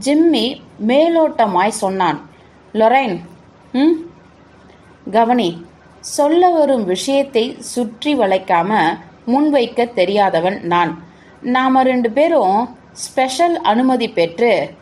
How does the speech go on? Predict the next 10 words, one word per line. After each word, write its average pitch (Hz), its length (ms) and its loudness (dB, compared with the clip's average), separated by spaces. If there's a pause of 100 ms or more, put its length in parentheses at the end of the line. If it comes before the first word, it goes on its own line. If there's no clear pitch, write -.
ஏன் 320 360 2
சந்தோஷமா 254 640 0
சேர்ந்து 247 500 2
வாழக்கூடாது?" 185 800 2 (1500)
இந்த 339 300 4
ஆச்சரியமான 262 1040 2
பேச்சை 247 460 0
கேட்டு 190 640 0 (200)
லஜ்ஜையானாள் 202 1000 2
லொரைன். 170 460 0